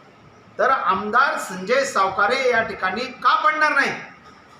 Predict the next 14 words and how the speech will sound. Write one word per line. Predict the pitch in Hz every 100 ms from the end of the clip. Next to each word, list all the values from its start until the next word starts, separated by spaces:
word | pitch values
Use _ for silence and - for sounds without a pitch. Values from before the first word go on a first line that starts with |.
| - - -
म्हणून | 160 240 277
या | 254 262
निवडणुकीमध्ये | 262 247 247 240 240 240 226 240
हा | 233
चमत्कार | 233 214 214 - 208 202
होणार | 160 208 285 320 - - - - - - - - -
आणि | 202 247 233
या | 302
निवडणुकीमध्ये | 311 277 254 254 254 240 240 240
त्यांचा | 226 214 240
पराभव, | 233 233 214 202 254 233 - - - - -
जनता | 214 240 339
मोठी | 359 320 262
आहे | 196 -